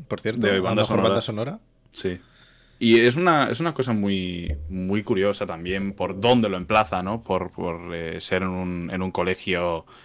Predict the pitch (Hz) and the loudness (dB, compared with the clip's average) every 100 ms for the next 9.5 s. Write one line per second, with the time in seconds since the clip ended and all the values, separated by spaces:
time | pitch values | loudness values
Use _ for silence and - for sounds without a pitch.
0 | - 107 95 87 82 90 87 98 104 98 | -10 -6 -4 -6 -6 -6 -4 0 0 0
1 | 92 87 92 90 82 - 107 101 101 123 | -2 -4 -4 -6 -4 0 2 4 2 0
2 | - - - _ _ _ _ _ - 95 | -8 -20 -20 _ _ _ _ _ -6 -4
3 | 92 90 90 85 85 _ _ _ _ - | -2 -2 -4 -6 -10 _ _ _ _ -8
4 | 90 95 98 98 95 92 90 - _ - | -4 -2 0 2 2 2 0 -6 _ -10
5 | - 104 101 101 104 95 92 98 104 95 | -4 0 2 0 -2 -4 0 2 2 2
6 | 98 90 - 101 98 92 98 90 95 92 | 0 -2 0 2 2 0 -4 -4 -6 -6
7 | 90 95 - 85 101 98 92 - _ - | -4 -4 -2 0 0 0 -6 -10 _ -10
8 | 107 95 80 - 98 95 113 127 139 131 | -6 -6 -6 -4 -2 4 6 6 6 6
9 | 127 120 110 104 98 | 8 6 6 2 -4